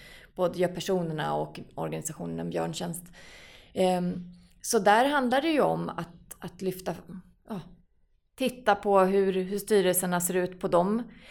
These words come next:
nivåerna. Vilka sitter på vilka poster? Eh, hur länge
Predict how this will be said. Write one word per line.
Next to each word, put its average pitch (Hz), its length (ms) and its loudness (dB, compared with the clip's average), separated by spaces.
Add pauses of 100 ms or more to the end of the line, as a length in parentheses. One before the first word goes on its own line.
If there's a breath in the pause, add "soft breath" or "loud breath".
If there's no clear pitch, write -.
(200 loud breath)
nivåerna. 208 680 4 (100)
Vilka 226 260 0
sitter 196 300 -2
på 208 120 0
vilka 214 280 0
poster? 202 680 2 (500 loud breath)
Eh, 190 380 2
hur 226 400 0
länge 214 520 2